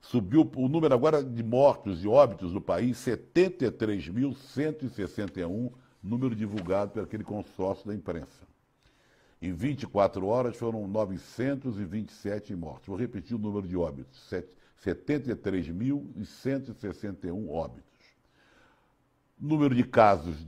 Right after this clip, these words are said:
infectados no Brasil inteiro é um milhão oitocentos e noventa e cinco. Um milhão oitocentos e noventa e cinco. Mas e-, essa, essa, esse alerta aqui do,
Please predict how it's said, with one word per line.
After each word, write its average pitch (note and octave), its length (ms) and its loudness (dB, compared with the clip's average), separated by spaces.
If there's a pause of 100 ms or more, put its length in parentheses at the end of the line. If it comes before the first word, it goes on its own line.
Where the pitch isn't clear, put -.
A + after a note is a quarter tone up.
(180)
infectados G#2+ 840 0
no G2 80 -6
Brasil F#2+ 400 -2
inteiro C3 380 -2
é - 20 0
um D3+ 100 -4
milhão D3 560 0
oitocentos C3 960 -2
e A#2+ 40 -2
noventa G#2+ 400 -4
e F#2 60 -4
cinco. D2 420 -12
Um A#2+ 120 -6
milhão B2+ 480 -2
oitocentos G2+ 720 -8
e - 40 -10
noventa F2+ 440 -6
e D#2+ 40 -10
cinco. - 360 -20 (1700)
Mas F2 240 2
e-, B2 60 2
essa, G2+ 460 2
essa, F2 760 0
esse F2 300 -4
alerta F2 600 2
aqui E2+ 240 -10
do, D2+ 360 -10